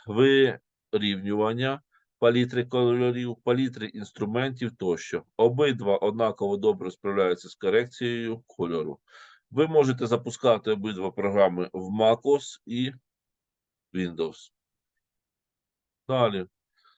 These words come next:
Відмінності ілюстратор і Photoshop. Значить, е, ілюстратор і Photoshop використовують векторну графіку. Photoshop використовує растрову графіку,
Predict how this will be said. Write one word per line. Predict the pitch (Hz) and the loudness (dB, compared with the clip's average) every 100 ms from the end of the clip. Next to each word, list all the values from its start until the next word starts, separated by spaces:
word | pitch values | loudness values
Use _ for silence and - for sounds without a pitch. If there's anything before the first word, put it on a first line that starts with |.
| _ _ - | _ _ -6
Відмінності | 120 151 160 151 127 120 - 113 | -4 -2 -4 -2 0 0 -2 -6
ілюстратор | 117 113 110 131 143 147 151 143 - | -2 -2 -2 2 4 4 4 0 -6
і | 110 | -4
Photoshop. | 117 113 107 - 82 - _ _ _ _ _ - | -2 0 0 0 -4 -4 _ _ _ _ _ -12
Значить, | 107 110 101 _ _ _ _ _ _ _ _ - | -10 -10 -14 _ _ _ _ _ _ _ _ -8
е, | 95 95 95 95 98 98 95 - _ _ | -2 2 4 6 6 4 2 -4 _ _
ілюстратор | 139 143 139 165 151 123 120 113 | -4 -2 -2 4 6 6 4 -2
і | |
Photoshop | - 110 113 - 160 | -2 -4 -4 -2 -4
використовують | 131 113 113 107 - 143 135 139 135 123 - | -4 -4 -2 -2 2 2 4 4 2 0 -4
векторну | 104 110 - 110 110 101 | 0 0 0 -6 -6 0
графіку. | 104 85 - 85 - 78 _ _ _ _ - | 2 2 0 -16 -14 -16 _ _ _ _ -2
Photoshop | 135 143 151 127 | 0 2 2 2
використовує | 123 98 110 - 113 104 98 - | 0 -4 -4 -2 -2 0 0 0
растрову | 110 101 98 113 110 113 | 4 4 2 -2 -6 -4
графіку, | 117 120 120 131 127 135 | 2 2 2 -8 -12 -12